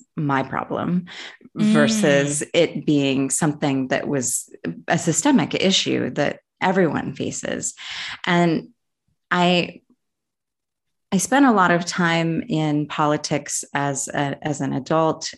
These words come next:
Speaker 1: and, and got very, uh, disenamored by, uh, being a culture maker and trying to make those shifts in the culture to be more inclusive. I was doing a lot of, um, you know, uh,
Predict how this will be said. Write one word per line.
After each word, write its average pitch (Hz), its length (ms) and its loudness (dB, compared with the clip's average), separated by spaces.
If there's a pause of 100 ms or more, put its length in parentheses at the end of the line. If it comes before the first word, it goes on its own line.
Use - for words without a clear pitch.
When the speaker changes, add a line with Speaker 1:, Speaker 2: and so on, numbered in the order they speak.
Speaker 1:
and, 139 600 -2
and 143 240 -4
got 143 280 -4
very, 139 480 -2 (400)
uh, 143 260 0
disenamored 147 960 0
by, 135 680 -2
uh, - 100 -10 (200)
being 143 720 0 (160)
a 143 180 -4
culture 262 400 0
maker 151 360 0
and 147 200 0
trying 170 360 -2
to - 120 -6
make 151 260 -2
those 131 180 0
shifts - 540 -2
in 156 260 0
the 139 80 -2
culture 147 760 -2 (380)
to - 120 0
be 165 320 4
more 139 380 2
inclusive. 147 640 0
I 135 100 2
was 135 160 -2
doing 147 340 2
a 143 60 0
lot 139 240 0
of, 127 240 -2
um, 135 460 -4 (560)
you 185 100 2
know, 135 300 -2 (120)
uh, 139 280 -4